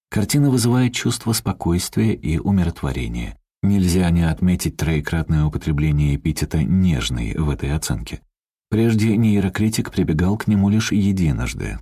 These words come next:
То, что он уместен для работы Мандриана, сомнений не вызывает.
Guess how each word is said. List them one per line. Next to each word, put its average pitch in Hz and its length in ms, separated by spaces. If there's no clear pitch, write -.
То, 80 120
что - 220
он 80 240
уместен 78 480
для 69 160
работы 73 400
Мандриана, 71 640
сомнений 69 800
не 87 160
вызывает. - 640